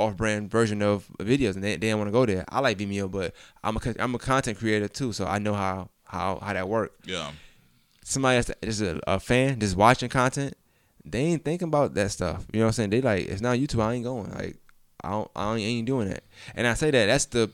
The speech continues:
Speaker 1: the beauty of having, like, multiple streaming platforms and stuff like that now. Um, with,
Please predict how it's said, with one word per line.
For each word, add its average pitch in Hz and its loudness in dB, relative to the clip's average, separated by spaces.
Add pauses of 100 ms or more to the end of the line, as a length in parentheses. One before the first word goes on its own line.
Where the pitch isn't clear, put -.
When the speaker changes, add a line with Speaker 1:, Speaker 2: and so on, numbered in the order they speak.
(100)
Speaker 1:
the 107 -2
beauty 123 2
of 113 2
having, 107 0
like, 92 -4
multiple 104 -2
streaming 110 -6
platforms 104 -2
and 98 -8
stuff 104 -4
like 104 0
that 101 -2
now. 107 -2 (440)
Um, 101 -2 (400)
with, - -10